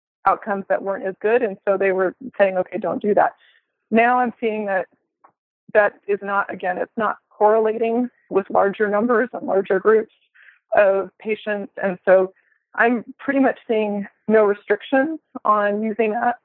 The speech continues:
So if you were to get sick and were at home and trying to deal with your symptoms, I think it's completely fine to take Tylenol or acetaminophen or ibuprofen based on what you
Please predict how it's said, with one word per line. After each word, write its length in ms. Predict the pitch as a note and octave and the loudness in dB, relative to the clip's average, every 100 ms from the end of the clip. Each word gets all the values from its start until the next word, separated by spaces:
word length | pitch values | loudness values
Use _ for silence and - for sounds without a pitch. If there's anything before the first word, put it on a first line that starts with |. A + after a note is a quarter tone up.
| - | 0
So 180 | A3+ G#3+ _ _ - | 2 2 _ _ -8
if 140 | B3 | -2
you 140 | C#4 C#4+ | 0 4
were 180 | A#3 A#3+ | 4 4
to 80 | |
get 200 | A#3 G#3+ - - | 2 0 0 0
sick 240 | G3+ - - _ _ _ - | 2 0 -8 _ _ _ -8
and 500 | G#3 G3 - G#3 - _ | -6 -4 -6 -6 -10 _
were 180 | - G3 | 2 4
at 160 | - - | 4 0
home 360 | G#3 G3+ G3+ | -2 -4 -4
and 120 | F#3+ | -6
trying 220 | G#3 - G3+ | -4 -4 -4
to 80 | |
deal 240 | F#3 F#3+ F#3 | 0 2 2
with 160 | F#3+ | 0
your 100 | - | -4
symptoms, 560 | F#3+ F#3+ F#3+ F#3+ F3 F#3 _ _ - _ - | -6 -6 -6 -4 -4 -6 _ _ -20 _ 0
I 60 | |
think 140 | G#3+ A3 | 2 2
it's 120 | G#3 | 2
completely 380 | G#3+ - G3 F#3 | -2 -2 0 0
fine 400 | - F3 G3+ F#3+ | 0 0 -2 -6
to 120 | - | -10
take 380 | - G3 - - - _ _ _ _ _ _ | -2 0 0 -2 -20 _ _ _ _ _ _
Tylenol 540 | G3+ G3+ G3 F#3+ F#3+ - | -2 0 -2 -4 -4 -2
or 180 | F#3+ G3 | -4 -4
acetaminophen 680 | G#3 F#3 F3+ - F#3+ F3+ - _ _ _ _ _ | -6 -6 -8 -4 -4 -4 -8 _ _ _ _ _
or 160 | - G#3 | 2 2
ibuprofen 880 | - G3 F#3+ G#3+ F#3+ - F#3+ F#3 F3 | 2 -4 -6 -4 -4 -6 -8 -8 -4
based 260 | F#3 F#3 | -2 -2
on 160 | F#3 F#3 | -4 0
what 180 | F#3+ E3 | 0 0
you 420 | F#3+ F3+ F3+ G3 | -2 -4 -4 -6